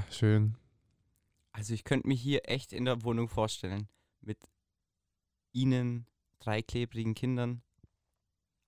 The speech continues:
Speaker 2: eine klebrige Katze.
Speaker 1: Ja, okay. Äh, aber dann, dann starten wir jetzt einfach los, oder? Machen wir, machen wir ein klebriges Kind?
Speaker 2: Sofort Kinder?
Speaker 1: Jetzt?
Speaker 2: Okay.
Speaker 1: Ja.
Speaker 2: Bin noch gar nicht vorbereitet.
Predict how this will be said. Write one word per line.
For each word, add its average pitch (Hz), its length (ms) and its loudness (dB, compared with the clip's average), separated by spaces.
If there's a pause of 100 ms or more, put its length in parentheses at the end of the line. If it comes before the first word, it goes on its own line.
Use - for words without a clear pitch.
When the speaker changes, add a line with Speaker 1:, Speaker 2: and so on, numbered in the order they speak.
Speaker 2:
eine 117 200 2
klebrige 120 480 0
Katze. 131 500 -4 (1300)
Speaker 1:
Ja, 110 100 4
okay. 147 400 8 (120)
Äh, 120 60 4 (580)
aber 110 520 6
dann, 110 420 6
dann 110 380 6
starten 113 360 6
wir 156 60 8
jetzt 143 100 2
einfach 151 260 4
los, 165 320 4
oder? 151 220 0
Machen 135 300 0
wir, 139 160 -4
machen 135 340 -4
wir 131 80 2
ein 131 80 -2
klebriges 139 400 -2
Kind? 131 140 4
Speaker 2:
Sofort 175 300 6
Kinder? 233 360 10
Speaker 1:
Jetzt? - 420 4 (220)
Speaker 2:
Okay. 151 340 2 (180)
Speaker 1:
Ja. 151 180 10
Speaker 2:
Bin 175 80 10
noch 139 40 8
gar 143 120 4
nicht 139 100 4
vorbereitet. 135 560 2